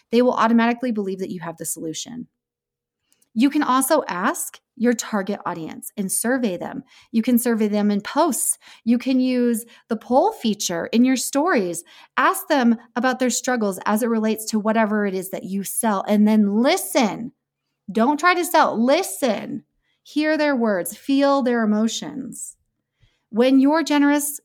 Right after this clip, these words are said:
content, um, is amazing and it is free, the moment that you offer paid content, your ideal customer will think, "Wow,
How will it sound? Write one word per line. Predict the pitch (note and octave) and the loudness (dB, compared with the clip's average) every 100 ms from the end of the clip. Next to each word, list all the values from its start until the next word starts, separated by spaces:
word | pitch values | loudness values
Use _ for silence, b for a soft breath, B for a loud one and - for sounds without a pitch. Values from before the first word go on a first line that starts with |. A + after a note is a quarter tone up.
| _ | _
content, | - F#3 A3 C#4 D4+ F4 - _ _ _ _ _ _ _ - _ _ | -12 -4 -2 0 -2 -2 -10 _ _ _ _ _ _ _ -18 _ _
um, | A#3 A3 G3 - _ _ | 0 0 -2 -8 _ _
is | A#3 A3 G#3+ - - - | 2 4 2 -8 -10 2
amazing | G#3 F#3+ F3 G#3+ C#4+ D#4 | 4 4 2 2 2 2
and | D4+ G#3 | 2 0
it | G#3 | 2
is | G#3 - | 0 -4
free, | - G#3+ G3+ B3 F4+ G#4 b b b - | -8 -6 -2 -2 -2 -6 b b b 2
the | |
moment | A#3 D4 F4 | 4 4 2
that | D4+ | 0
you | C4 | 0
offer | - G#3+ A3+ - C#4 C#4 C4+ C4+ | 4 4 4 0 0 2 0 -6
paid | - F#3+ F3+ G#3+ | -14 -10 -8 -6
content, | A#3 C#4 C#4 D#4+ F4 - - _ _ - | -2 2 2 0 -4 -10 -18 _ _ -2
your | A3+ | 0
ideal | B3+ C4+ C4+ | 2 0 -2
customer | A3 G3 A3+ | -4 -2 0
will | G#3+ | 0
think, | G#3 G3+ F#3+ | -2 -6 -6
"Wow, | F#3 E3 - - | -4 -4 -4 -10